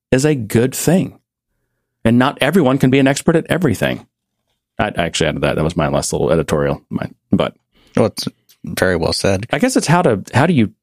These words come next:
Speaker 1: capitalize on your knowledge silos instead of letting them cause your organization problems?
Speaker 2: The problem is you can't put that in a spreadsheet and quantify it.
Speaker 1: I know.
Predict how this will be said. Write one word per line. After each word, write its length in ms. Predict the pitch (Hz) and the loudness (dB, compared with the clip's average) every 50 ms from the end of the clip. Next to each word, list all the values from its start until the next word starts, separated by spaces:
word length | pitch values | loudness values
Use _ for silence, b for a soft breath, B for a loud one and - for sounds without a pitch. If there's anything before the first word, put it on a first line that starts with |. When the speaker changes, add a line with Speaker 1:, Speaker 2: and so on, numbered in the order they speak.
| _ _ _ - - | _ _ _ -12 -6
Speaker 1:
capitalize 540 | - - 127 156 208 - 139 107 98 101 - 98 | -2 0 0 2 2 2 2 2 2 2 2 2
on 120 | 95 95 | 2 2
your 120 | 92 92 | 4 4
knowledge 320 | 95 98 95 92 90 90 87 | 4 2 2 2 0 0 0
silos 600 | - 98 85 80 78 80 78 80 82 - - - - | 0 0 0 2 2 0 0 0 -2 -2 -6 -6 -4
instead 320 | 113 113 - - 117 107 | -2 -2 0 2 2 2
of 260 | 104 98 92 90 - - | 2 0 0 -2 -4 -2
letting 540 | - 107 107 107 107 110 107 101 101 101 95 | 0 2 2 2 2 2 2 2 2 2 2
them 340 | 98 95 90 90 87 87 - _ _ _ - | 2 2 2 2 0 0 -2 _ _ _ -4
cause 240 | - - 110 110 - | -2 -2 0 2 2
your 100 | - 85 | 2 2
organization 440 | 98 101 98 95 95 85 - - 80 | 2 2 2 2 0 0 -2 -4 -4
problems? 600 | - - 107 107 110 92 - - - - - - - _ _ _ _ _ _ _ | -2 -2 -2 -2 -2 -4 -6 -8 -8 -10 -12 -12 -14 _ _ _ _ _ _ _
Speaker 2:
The 120 | - 120 117 | 0 0 0
problem 240 | - - 151 185 156 | 0 0 0 0 0
is 100 | 113 110 | 0 -2
you 60 | 107 | -2
can't 220 | - - 117 104 | -2 -2 -2 -2
put 120 | - - - | -2 -2 0
that 140 | - 113 110 | 0 2 2
in 60 | 98 | 0
a 40 | 90 | 0
spreadsheet 500 | - - - - 143 165 - - - 92 | -2 -2 -2 -2 -2 0 0 -2 -2 -2
and 100 | 82 - | -4 -2
quantify 420 | - 110 127 165 120 - - 76 | -2 0 0 0 0 -2 -2 -2
it. 40 | - | 0
Speaker 1:
I 100 | 92 92 | 0 -2
know. 280 | 85 78 73 67 - | -2 -2 -4 -4 -6